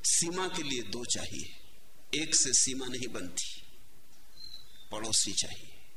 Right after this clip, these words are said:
अन्य चाहिए, पर चाहिए। जब तू ही गिर गया, तो मैं कैसे बचेगा? तो ज्ञानी गिराता है तू को, और अंत में जब तू बिल्कुल गिर जाता है, बैसाखी गिर जाती, तब अचानक देखता है कि उसी के साथ मैं भी गिर गया,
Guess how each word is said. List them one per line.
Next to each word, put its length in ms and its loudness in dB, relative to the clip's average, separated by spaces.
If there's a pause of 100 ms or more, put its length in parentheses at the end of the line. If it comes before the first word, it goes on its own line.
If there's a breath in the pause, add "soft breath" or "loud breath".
(180)
अन्य 300 -2
चाहिए, 420 0
पर 320 -2
चाहिए। 540 0 (1000 loud breath)
जब 400 -4
तू 160 0
ही 240 -2
गिर 140 0
गया, 600 -2 (240)
तो 80 -4
मैं 280 -2
कैसे 320 4
बचेगा? 540 -2 (2000 loud breath)
तो 80 -2
ज्ञानी 640 -2
गिराता 540 -2
है 280 -4
तू 120 -2
को, 340 -4 (560)
और 240 -4
अंत 200 -2
में 180 -2
जब 300 -2
तू 120 0
बिल्कुल 460 -2
गिर 160 -2
जाता 360 -2
है, 160 -2
बैसाखी 500 0
गिर 180 -2
जाती, 340 -2
तब 260 -2
अचानक 400 0
देखता 400 -2
है 100 -2
कि 100 -4
उसी 360 2
के 180 -2
साथ 400 2
मैं 220 -2
भी 140 -4
गिर 200 -4
गया, 240 -2